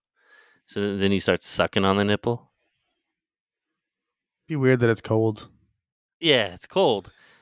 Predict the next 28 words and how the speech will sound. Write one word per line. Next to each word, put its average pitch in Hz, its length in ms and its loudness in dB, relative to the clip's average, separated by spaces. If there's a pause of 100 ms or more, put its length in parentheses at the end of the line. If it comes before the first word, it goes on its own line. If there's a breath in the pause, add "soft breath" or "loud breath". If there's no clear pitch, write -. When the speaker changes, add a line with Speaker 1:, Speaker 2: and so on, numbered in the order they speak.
Speaker 1:
And 113 80 -6
he's 101 120 -10
like, 104 80 -4
Speaker 2:
I 151 40 2
like 175 160 4
Speaker 1:
"Oh, 123 60 -2
Speaker 2:
that 110 40 0
you - 80 0
Speaker 1:
you" 165 60 2
Speaker 2:
went 160 160 4
with 127 160 -6
bees. 120 340 0
I 123 100 -6
mean, 127 280 0
I 135 160 0
probably 147 260 0
wouldn't 139 320 -2
break 120 380 -2
my 120 120 0
code 120 300 0
of 110 100 -6
not 113 260 -4
touching 113 300 -2
a 110 60 -2
titty 113 540 -2
until 117 240 -2
it 110 60 0
was 107 220 -6